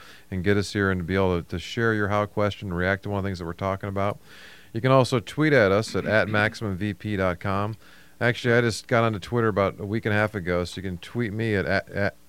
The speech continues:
at Adam Sonhalter, and you can try to get, get to me that way as well. You can follow me on there as well. Just kinda easing our way into the social media world to kinda get out there and see what's going on. So feel free to follow us on there as well.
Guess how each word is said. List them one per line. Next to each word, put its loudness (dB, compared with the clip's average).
at 2
Adam 0
Sonhalter, -4
and 0
you -2
can -6
try 0
to 2
get, -4
get -2
to -6
me 0
that 2
way 2
as -2
well. 0
You 0
can -6
follow 0
me -2
on 0
there -2
as -6
well. 0
Just -8
kinda 0
easing -2
our 4
way 2
into 2
the 2
social -2
media 0
world -2
to -12
kinda 0
get 0
out 2
there -2
and -6
see -6
what's -6
going -2
on. -4
So 0
feel 2
free 2
to 2
follow 4
us -2
on 0
there -2
as -4
well. 0